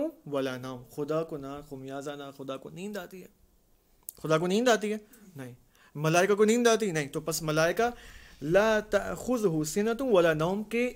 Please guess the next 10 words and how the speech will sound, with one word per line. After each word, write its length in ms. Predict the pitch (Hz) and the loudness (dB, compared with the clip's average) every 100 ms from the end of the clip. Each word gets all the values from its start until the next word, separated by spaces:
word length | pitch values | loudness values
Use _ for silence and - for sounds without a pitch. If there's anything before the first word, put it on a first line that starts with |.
| - | -6
اسم 400 | 285 269 294 254 | -4 -2 -2 -2
کا 260 | 247 247 302 - - - _ - - - | 2 2 2 -6 -20 -20 _ -20 -20 -18
مظہر 760 | 127 135 147 127 131 123 135 | -14 -8 -6 -4 -6 -4 -4
ہیں۔ 220 | 127 120 110 _ _ - - - _ - - | -4 -8 -14 _ _ -20 -20 -20 _ -20 -10
دیکھیں 260 | 135 139 254 - - | -6 -2 -2 -4 -10
اسم 240 | 196 180 214 | -4 0 2
کا 120 | 208 | 2
مظہر 280 | 190 185 208 | 4 2 2
ہونا 200 | 208 202 | 2 2
کیا؟ 200 | 202 | 0